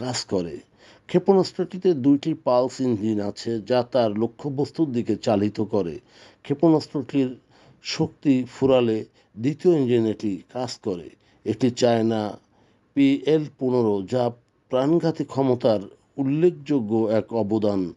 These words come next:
রাখে। লক্ষ্যবস্তুকে এড়িয়ে যাওয়া কঠিন করে তোলে। রাশিয়া ও চীন ক্ষেপণাস্ত্রের কৌশলগততার উপর জোর দিয়ে থাকে, যেখানে মার্কিন যুদ্ধবিমান এফ থার্টি ফাইভ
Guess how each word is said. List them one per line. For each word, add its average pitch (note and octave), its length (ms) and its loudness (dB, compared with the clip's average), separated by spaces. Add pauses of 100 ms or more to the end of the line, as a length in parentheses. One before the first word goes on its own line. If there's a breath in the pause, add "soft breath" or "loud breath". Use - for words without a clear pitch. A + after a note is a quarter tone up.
(300 soft breath)
রাখে। G2 480 -2 (520 soft breath)
লক্ষ্যবস্তুকে F3+ 840 0 (120)
এড়িয়ে C#3 400 2
যাওয়া C3+ 320 2 (560)
কঠিন F3+ 360 -4
করে B2+ 240 0
তোলে। F#2 320 -2 (360 soft breath)
রাশিয়া C3 500 0
ও C3+ 100 4
চীন A#2 300 0 (180)
ক্ষেপণাস্ত্রের C3 720 -4
কৌশলগততার C#3+ 1040 0
উপর A2 300 0 (600 soft breath)
জোর D3 280 4
দিয়ে A#2 200 2
থাকে, - 380 -12 (540 soft breath)
যেখানে D#3 500 2 (420 soft breath)
মার্কিন C#3 420 -2
যুদ্ধবিমান D3 640 2 (100)
এফ C#3+ 260 0
থার্টি B2+ 360 -6
ফাইভ G#2+ 360 -2